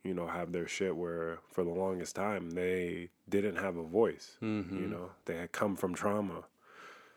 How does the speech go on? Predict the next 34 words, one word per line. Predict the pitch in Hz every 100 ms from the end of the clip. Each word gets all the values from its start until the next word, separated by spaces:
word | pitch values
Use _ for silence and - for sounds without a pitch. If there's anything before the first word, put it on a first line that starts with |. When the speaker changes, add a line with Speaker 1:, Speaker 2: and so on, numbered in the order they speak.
| _ _ _ _
Speaker 1:
They | 92
didn't | 95 90
have | 98 90
an | 90
identity. | 87 107 110 90 - - -
So | - 98 90 - -
Speaker 2:
Yeah. | 120 117 247 160 101 -
Speaker 1:
<clears throat> | - _ _ _ _ _ _ - _ _ _ -
for | - 98
a | 90
program | 101 98 95 92
that | 90 85 80
gives | 98 92 85
them | 87 85 -
an | 90
opportunity | 87 - 87 - 90 85 82 80 -
to | -
be | 80 85
heard, | 78 90 92 80 76 - _ -
that's | 92 90
enough, | 85 85 98 73 - _ -
you | 117
know? | 82 80
And | 85
Speaker 2:
Mm-hmm. | 85 - - _ _ _ -
Speaker 1:
I, | 90
I |
think | - 101 90
for | - 85
you | 92 90
and | 82
I, | 87 90
we | 82 90
have, | 90 85 80